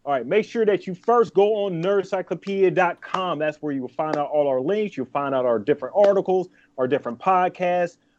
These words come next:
Um, make sure that you are following us on social media at Nerd Cyclopedia on Facebook, Twitter, Instagram, all our social media outlets at Nerd Cyclopedia.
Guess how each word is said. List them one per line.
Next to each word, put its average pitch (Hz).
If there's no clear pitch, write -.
Um, 117
make 147
sure 170
that 147
you 175
are 160
following 170
us 165
on 156
social 160
media 170
at 147
Nerd 156
Cyclopedia 185
on 123
Facebook, 185
Twitter, 180
Instagram, 165
all 151
our 147
social 147
media 143
outlets 160
at 135
Nerd 131
Cyclopedia. 147